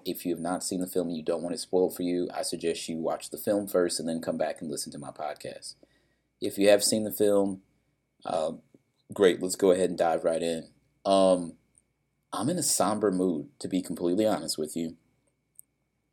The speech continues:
Um, the build-up for this film was so big for me because I'm a huge fan of The Sopranos. I believe it is the greatest television show of all time. I think David Chase is a genius.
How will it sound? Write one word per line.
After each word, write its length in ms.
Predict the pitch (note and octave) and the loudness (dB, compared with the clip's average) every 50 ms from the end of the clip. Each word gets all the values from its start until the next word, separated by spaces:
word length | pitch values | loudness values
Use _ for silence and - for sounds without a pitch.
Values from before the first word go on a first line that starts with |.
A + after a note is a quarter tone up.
| _ _ - - | _ _ -10 -2
Um, 560 | - F#2+ F#2+ F#2 F2+ F2+ F2 E2 E2 D#2+ D2+ - - | 2 4 6 6 6 6 4 2 0 -4 -8 -10 -14
the 100 | - - | -12 -8
build-up 420 | E2 - G2 G2+ G#2 F#2+ G#2 G2 - | -2 2 2 4 6 6 6 4 4
for 80 | - | 0
this 160 | G2+ G2+ F#2+ - | -2 -2 -2 -2
film 340 | - - G2 F#2+ F#2 F#2 | 0 2 2 4 4 2
was 140 | F2+ F2+ E2+ | 2 0 0
so 380 | - - - - - G2 F#2+ F#2+ | 0 0 0 2 4 4 4 4
big 240 | F#2+ F#2+ F2+ F2 E2+ | 4 4 2 2 0
for 140 | - F#2 | -4 -4
me 200 | F2 E2+ E2+ E2 | -4 -2 -2 -4
because 420 | D#2+ E2 E2+ - F2 E2 D#2 D2+ D#2+ | -4 -4 -6 -2 0 0 0 0 -2
I'm 240 | D#2 D#2+ D#2+ D#2+ E2 | -4 -4 -4 -4 -6
a 100 | D#2+ D2+ | -6 -6
huge 340 | - - D#2+ D#2+ D#2+ - | -6 -6 -6 -6 -6 -8
fan 220 | - - D#2 D2+ D#2 | -8 -8 -6 -6 -6
of 40 | D2+ | -6
The 60 | D2 | -8
Sopranos. 560 | - - C#2+ - - D2 D2 C#2+ D2 - D#2 | -8 -10 -8 -6 -4 -4 -4 -6 -6 -4 -2
I 100 | D#2 D#2 | -2 -2
believe 300 | D2+ - E2 E2 E2 E2 | 0 -2 -2 -4 -2 -4
it 80 | D#2+ D#2 | -4 -6
is 120 | D#2 - | -6 -6
the 80 | - D#2 | -6 -4
greatest 300 | D#2 D#2+ D#2 D2+ - - | -2 -2 -2 -2 -4 -4
television 380 | F2 D#2 D2 D2+ D2 - - | -4 -4 -4 -4 -8 -12 -10
show 160 | - - D2+ | -6 -4 -4
of 100 | D2 D2 | -4 -2
all 120 | D2 C#2 C#2+ | -4 -6 -6
time. 420 | - - E2+ E2+ E2+ E2 E2 - _ _ _ _ _ _ _ _ _ _ - - | -4 -4 -2 -2 -2 -4 -6 -8 _ _ _ _ _ _ _ _ _ _ -6 -6
I 60 | D2+ | -6
think 240 | - - F#2+ F2 D2+ | -2 -2 -4 -2 0
David 280 | F2 F2 F2 E2 E2+ | 0 0 0 0 -2
Chase 300 | - - F2 D#2+ D#2+ - | -2 -2 -2 -2 -2 -4
is 100 | D#2 D#2 | -6 -4
a 80 | E2 D#2+ | -4 -6
genius. 640 | D2+ - - E2 F2 F#2 E2 D2+ C#2 - - - | -6 -6 -6 -4 -4 -4 -4 -4 -6 -8 -10 -12